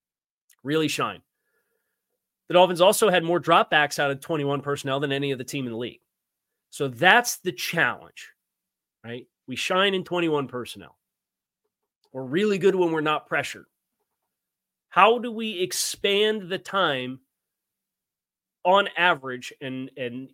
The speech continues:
get, buy more time until we're pressured? Getting better on the offensive line. Some of that's staying healthier on the offensive line. Some of that is maybe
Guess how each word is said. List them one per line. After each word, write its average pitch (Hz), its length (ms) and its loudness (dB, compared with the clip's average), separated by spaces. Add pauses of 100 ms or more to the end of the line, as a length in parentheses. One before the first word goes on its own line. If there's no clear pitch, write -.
get, 185 340 0
buy 170 360 2
more 190 280 0
time 160 400 -2
until 160 320 -6
we're 147 140 -4
pressured? - 400 -6 (2250)
Getting 117 220 -10
better 131 180 -4
on 139 80 -4
the 151 100 -4
offensive 147 440 -6
line. 131 240 -4
Some 110 160 -12
of 113 60 -8
that's 127 180 -6
staying 147 240 -6
healthier 151 340 -6
on 110 60 -12
the 104 120 -14
offensive 90 400 -20
line. - 180 -20 (760)
Some 120 240 -8
of 123 60 -8
that 127 160 -4
is 120 160 -8
maybe 131 500 -6